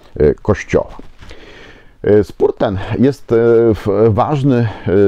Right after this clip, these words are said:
e, nie tylko ze względu na, e, historyczną porażkę, e, projektu, mm, papieskiej teokracji,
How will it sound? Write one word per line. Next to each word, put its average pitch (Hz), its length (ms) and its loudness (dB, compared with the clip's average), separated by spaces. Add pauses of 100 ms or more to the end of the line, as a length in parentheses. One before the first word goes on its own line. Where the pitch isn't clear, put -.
e, - 20 0
nie 110 160 2
tylko - 280 -4
ze 107 140 -2
względu 98 540 0
na, 92 460 2 (140)
e, 82 120 0
historyczną 98 720 -2 (120)
porażkę, 110 680 -2 (520)
e, 76 120 -2
projektu, 90 840 0 (160)
mm, 78 240 -2
papieskiej - 540 -4
teokracji, 82 880 -4